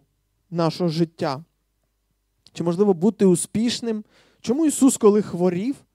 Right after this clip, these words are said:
він сам себе не уздоровлював? Чому, коли Христос був голодний, він не створив собі чудо і хліб не зробив? Це навіть спокуса була від лукавого. І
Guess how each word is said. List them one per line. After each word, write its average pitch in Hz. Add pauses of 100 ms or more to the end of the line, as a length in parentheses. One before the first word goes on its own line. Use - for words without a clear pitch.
(680)
він 185
сам 202
себе 185
не 190
уздоровлював? 156 (280)
Чому, 262
коли 233
Христос 202
був 175
голодний, 226 (220)
він 208
не 208
створив 196
собі 180
чудо 196
і 185
хліб 196
не 165
зробив? 147
Це 165
навіть 170
спокуса 180
була 139
від 143
лукавого. 143 (2000)
І 160